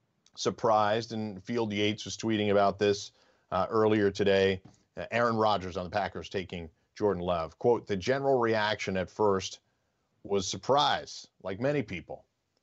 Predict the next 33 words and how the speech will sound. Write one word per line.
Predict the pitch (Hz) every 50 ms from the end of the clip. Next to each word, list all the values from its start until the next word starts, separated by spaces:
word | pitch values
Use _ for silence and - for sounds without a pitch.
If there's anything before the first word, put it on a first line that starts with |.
| _ _ -
Not | 80 82 -
going | 104 104 104
to | 101
say | - 95
I | 113
was | 113 113 110 -
thrilled | - 143 156 143 117
by | 104 90 85
the | 80
pick | 80 - 85 78 - -
necessarily, | 90 - - - - - 90 87 87 92 95 110 139 135 - _ _ _ _ _ _ _ -
but | 76 78 85
I | 90
understand | 104 117 123 120 123 135 127 120 110
the | 101
organization | 107 110 110 107 101 98 90 98 104 110 107 - 92
is | 85 80 -
not | - 98 113 117 -
thinking | - 120 110 110 107 90
just | - 98 98 -
about | 107 104 107 107 -
the | 110
present, | - - 92 85 80 - 82 80 80 - _ _ _ _ _ _ _ _ _ -
but | 90 87 80
the | - -
future, | - - 98 101 95 - - - - - - -
but | - 101 92 87 -
the | 95
future, | - - 147 135 110 - - 82 80 90 - - _ _ _ _ _ _ _ _ _ -
and | - 85 82
I | 80
respect | 82 85 80 - - - 110 - - - -
that." | 80 71 73